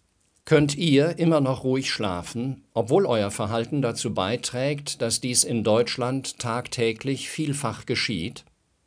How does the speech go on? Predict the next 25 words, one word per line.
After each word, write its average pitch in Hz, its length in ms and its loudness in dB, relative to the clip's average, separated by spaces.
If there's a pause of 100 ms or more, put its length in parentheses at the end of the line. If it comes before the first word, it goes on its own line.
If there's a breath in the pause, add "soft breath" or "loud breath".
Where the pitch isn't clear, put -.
(100)
Ich 143 280 6
konnte 143 280 0
es 147 160 0
im 151 120 0
Herbst 127 280 0
des 131 140 -2
vergangenen 123 500 0
Jahres 113 440 0
endgültig 110 680 0
nicht 156 260 -2
mehr. 76 260 -8 (500)
Damals 110 560 4
habe 123 180 2
ich 139 180 -2
aufgehört, 120 600 2
für 110 100 -2
den 101 140 0
öffentlich-rechtlichen 104 880 -2
Rundfunk 107 520 0
in 110 200 -4
seiner 98 320 -2
heutigen 101 420 -2
Form 127 340 -2
zu - 160 -6
arbeiten. 90 680 -6